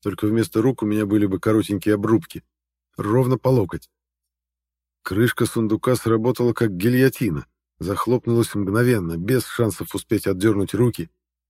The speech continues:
а из её краёв выдвинулись острейшие булатной стали лезвия. Чик, и нет супостата. Подходи, грабители, кто следующий? Тьфу, гады. Так, и что делать? Замок я уничтожил, разрыв травой,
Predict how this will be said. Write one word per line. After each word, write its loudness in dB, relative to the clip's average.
а -4
из 0
её 4
краёв 2
выдвинулись 2
острейшие 0
булатной 0
стали 2
лезвия. 0
Чик, 0
и -4
нет 2
супостата. -2
Подходи, 2
грабители, 4
кто 0
следующий? 0
Тьфу, -4
гады. -2
Так, -2
и -6
что -4
делать? 0
Замок 0
я 2
уничтожил, 0
разрыв 0
травой, 0